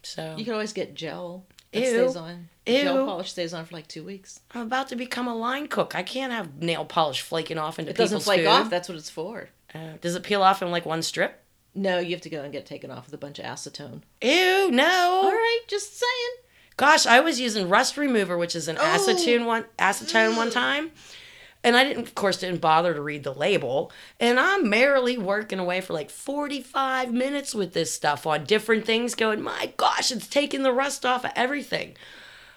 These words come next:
Speaker 1: Well, my two thumbnails and my index finger and my middle finger, they started pulsating,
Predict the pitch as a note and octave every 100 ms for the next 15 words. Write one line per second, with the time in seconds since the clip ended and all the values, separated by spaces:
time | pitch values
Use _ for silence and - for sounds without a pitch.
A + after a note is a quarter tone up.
0 | _ C4+ C#4+ D4 D4 - - A3 A3 -
1 | D#4 E4+ - C4 C4 A#3+ F#3+ F3+ F3 F#3+
2 | F#3+ G3+ F#3+ F3+ - G3+ G3 G3 - F#3
3 | E3+ D#3+ F3 A3 D4+ - F3+ E3+ E3+ F#3
4 | - B3+ D#4 G3+ - - - G3+ G#3 E3
5 | D3 B2+ C3